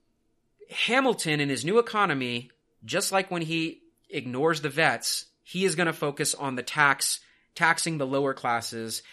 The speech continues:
in what they like to drink. It all starts, uh, with the first tariff of seventeen ninety, which included wine, coffee, tea, and other spirits. Whiskey in this first little tariff was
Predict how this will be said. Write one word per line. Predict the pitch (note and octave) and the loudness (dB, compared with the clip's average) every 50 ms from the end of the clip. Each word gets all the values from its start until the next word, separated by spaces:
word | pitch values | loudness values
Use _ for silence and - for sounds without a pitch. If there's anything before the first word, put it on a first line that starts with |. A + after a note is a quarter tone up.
| - D#3+ - | -18 -12 -8
in | C3 C3 | -6 -4
what | B2+ C#3 C3+ - | -2 -2 -2 -2
they | C3 B2 B2 | -2 -2 -2
like | A#2+ A#2+ A2+ A2+ - | 0 -2 -2 -4 -6
to | - A2+ | -10 -10
drink. | A2 A#2 A#2 G2+ - - - - _ - - - - - - - - - _ _ _ _ _ - | -6 -6 -6 -6 -8 -12 -20 -20 _ -20 -20 -20 -18 -18 -18 -20 -20 -20 _ _ _ _ _ 0
It | F3 F3+ | 4 6
all | A#3 D4 F#4 F#4 | 6 6 6 4
starts, | - - - - G3+ G3 F3 D#3 - - - - - - _ - | 2 0 4 6 8 8 8 6 4 0 -2 -2 -4 -8 _ -4
uh, | - D#3 D#3+ D#3 D3+ D3+ D3+ D3 C#3+ C3+ F3 | 0 2 4 4 6 6 6 4 4 2 0
with | D#3+ E3+ E3+ D#3+ E3 - | 0 0 0 0 -2 -4
the | C#3 D3+ D#3 D3 C#3+ | -2 0 0 0 0
first | C#3+ - G3+ G3+ G3 F#3+ - - - - | 0 0 2 2 2 2 -2 -6 -6 -6
tariff | - F3 E3+ D#3+ D3+ D3+ - | -2 2 2 2 2 2 -2
of | C3 - | -4 -4
seventeen | - - D#3+ D3 D3 D3 C#3 - D3+ C#3 B2+ | -2 0 0 0 0 -2 -4 -4 -4 -4 -2
ninety, | B2+ B2 A#2+ A#2 A2+ F#2+ F#2 F#2+ F#2+ | -2 -2 -2 -2 -4 -6 -8 -10 -10
which | G2+ A#2 C3+ - - | -6 -4 -4 -2 -2
included | - F3+ E3+ C#3+ - - E3+ D3+ C#3 A#2+ A#2 | -4 -4 -6 -6 -4 -2 -2 -2 -2 -4 -4
wine, | C3+ E3 G3+ G#3+ A3 G#3+ G#3+ G#3+ G#3 G#3 - _ _ | -2 0 2 2 2 2 0 -2 -4 -8 -12 _ _
coffee, | - - - F3+ F3 E3+ - E3+ D#3+ E3 E3 D#3+ E3 - _ - | -4 2 4 4 4 4 2 0 -2 -2 -4 -4 -8 -12 _ -6
tea, | - - F3 E3 D#3+ D#3 D#3+ D3 D3 C#3+ - - - - | -6 -4 -2 0 2 2 2 2 0 -4 -10 -18 -10 -4
and | D3 D3+ D3+ | -4 -4 -2
other | - D3+ D#3+ D3+ D3+ | -2 -2 0 0 2
spirits. | C#3 - - - D3 C#3+ C3 A#2+ - - - - - - - - - - - - - - | 0 0 0 0 0 2 2 0 0 -2 -2 -4 -4 -4 -8 -18 -20 -20 -20 -20 -12 -4
Whiskey | C3+ F3 C4+ G#4 G#4 - - - C4+ A3+ G3+ G3 | 2 4 4 4 4 2 2 2 2 2 2 2
in | F#3+ G3+ F#3+ F#3+ F#3+ | 2 0 0 0 0
this | F3 E3 D#3+ - | 0 -2 -2 -2
first | - - G3+ A3+ A#3+ A#3 - - - _ - E3 | -2 0 2 2 2 2 0 -6 -8 _ -20 -14
little | E3 D#3+ D3+ D3+ E3+ D#3+ D3+ D3+ C#3 C3 - - - | -10 -4 -2 2 4 4 4 4 4 2 -2 -6 -8
tariff | - D#3 D3+ D3 C#3 C3+ C#3+ C#3+ | -4 0 2 4 4 2 2 0
was | D3+ C#3 | -4 -8